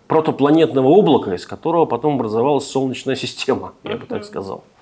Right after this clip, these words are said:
Speaker 2: Как вы думаете, это нечто уникальное, данность воды? Нашей планете? Или где-то она, может быть, ещё
Speaker 1: Ну,
Speaker 2: в
Speaker 1: видите,
Speaker 2: каких-то
Speaker 1: вот, э, на Марсе тоже есть
Speaker 2: Ну,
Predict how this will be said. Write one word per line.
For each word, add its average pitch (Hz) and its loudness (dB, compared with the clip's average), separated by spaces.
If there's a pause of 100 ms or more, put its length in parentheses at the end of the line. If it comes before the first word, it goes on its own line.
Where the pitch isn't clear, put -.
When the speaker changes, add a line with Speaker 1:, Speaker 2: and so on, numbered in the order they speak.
(300)
Speaker 2:
Как 277 -2
вы 226 2
думаете, 196 2
это 214 -2
нечто 233 -6
уникальное, 226 -2
данность 190 -2 (300)
воды? 185 2 (500)
Нашей 349 -4
планете? 180 -6
Или 240 -2
где-то 220 -2
она, 214 0
может 196 -4
быть, 180 -10
ещё 185 -6 (120)
Speaker 1:
Ну, 185 2
Speaker 2:
в 190 4
Speaker 1:
видите, 220 4
Speaker 2:
каких-то 185 8
Speaker 1:
вот, 180 2
э, 131 4
на 135 4
Марсе 143 4
тоже 208 2
есть - 0
Speaker 2:
Ну, 440 -4